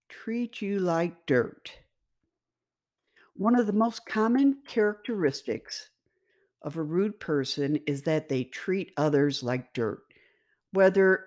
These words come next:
intentionally or not, they go around the world like it's their personal footstool and everyone in it is just there to shine their boots. This attitude is especially harmful and hurtful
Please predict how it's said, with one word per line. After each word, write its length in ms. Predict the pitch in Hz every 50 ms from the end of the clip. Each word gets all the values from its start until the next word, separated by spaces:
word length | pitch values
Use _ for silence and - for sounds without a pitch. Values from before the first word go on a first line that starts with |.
| - -
intentionally 1000 | 185 175 165 - - 254 277 285 285 - - 262 247 247 247 247 254 247 240 - - _ _ _ _ _ _ _ _ -
or 140 | 180 202 262
not, 400 | 277 330 320 269 175 175 - - - _ _ _ _ -
they 260 | 170 156 180 226 277
go 200 | 285 - 294 294
around 400 | 285 277 262 254 233 240 240 226
the 80 | 233 226
world 480 | 208 190 190 185 160 151 170 - -
like 300 | 180 170 165 170 170 - -
it's 240 | - 160 147 - - -
their 420 | 170 165 175 196 190 170 151 131
personal 720 | - - - - - 180 160 151 - 170 147 135 127 127
footstool 720 | 120 - - 208 202 202 - - - - 127 147 156 156 - - - - - -
and 120 | 196 202 - -
everyone 600 | 165 170 214 185 156 156 165 160 156 147 143 -
in 180 | - 190 190 180
it 200 | 147 151 170 - -
is 280 | 143 147 147 139 -
just 400 | - - 247 247 247 - - -
there 240 | 202 226 233 262 233
to 100 | 135 139
shine 560 | 135 - - - - - - 185 240 262 254
their 200 | 247 247 247 240
boots. 560 | 190 180 185 160 131 - - - - - - _ _ _ _ - - _ -
This 300 | - 330 330 320 - - - -
attitude 640 | 220 214 208 202 196 196 - - 220 208 208 214 -
is 160 | - 165 160 160
especially 640 | 147 - - - 226 226 220 - - 202 185 160
harmful 520 | 151 - 151 151 151 143 139 - 139 151 147
and 120 | 143 151
hurtful 480 | 151 175 170 147 - - 139 139 143